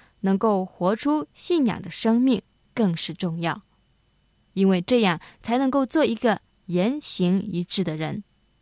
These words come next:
让神跟你去约会。不知道收音机旁边的你，认为信主的人和不信主的人对于约会有什么不同呢？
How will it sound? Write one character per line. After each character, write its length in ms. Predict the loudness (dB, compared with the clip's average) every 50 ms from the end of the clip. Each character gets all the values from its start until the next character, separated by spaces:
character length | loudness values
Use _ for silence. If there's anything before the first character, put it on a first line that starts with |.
| _ _ _ _ _ _ _ -20 _ _ _ _ _ _ _ _ _ _ _ _ _ _ _ _ _ 0
让 260 | 4 6 6 6 6
神 400 | 4 4 4 6 6 6 6 4 2 0
跟 180 | 2 4 4 4
你 80 | 4 2
去 400 | 0 -6 -4 -2 0 0 -2 -2
约 280 | -4 0 2 2 2 2
会。 320 | 0 -2 -2 -2 -2 -2 _ _ _ _ _ _ _ _ _ _ _ _ _ _ _ _ _ _ _ _ _ _ -6
不 100 | -4 -2
知 160 | 0 0 2
道 300 | 4 4 4 4 4 2 -2 -12 -20 -20 -20 _ _ _ _ _
收 140 | -4 0 2
音 100 | 2 2
机 140 | 4 2 2
旁 260 | 0 0 -2 -2 0
边 220 | 2 2 2 2
的 120 | 4 2 2
你， 320 | 0 0 -2 -4 -6 -10 _ _ _ _ _ _ _ _
认 240 | -4 -2 0 0 0
为 280 | 0 -2 -4 -4 -6 -6 -6
信 280 | -4 0 0 2 2
主 140 | 2 0 0
的 160 | 0 0 0
人 380 | 0 0 -2 -2 -2 -2 -4 -4 -8 -18 -20 -18 _
和 160 | -6 -6 -6
不 200 | _ -2 -4 -4
信 280 | -2 0 2 2 2
主 120 | 2 0 0
的 140 | -2 -2 -4
人 320 | -4 -4 -6 -6 -8 -10 _ _ _ _ _ _ _
对 220 | 0 0 2 2
于 220 | 0 0 -2 -2 -2
约 260 | 0 2 2 2 2
会 380 | 0 -2 2 2 2 2 0 _ _ _ _ _ _
有 180 | -4 -2 -2 -2
什 160 | -2 -4 -4
么 100 | -6 -6
不 180 | -8 -4 -4 -4
同 440 | -4 -4 -12 -16 -16 -12 -6 0 2
呢？ 180 | 2 2 2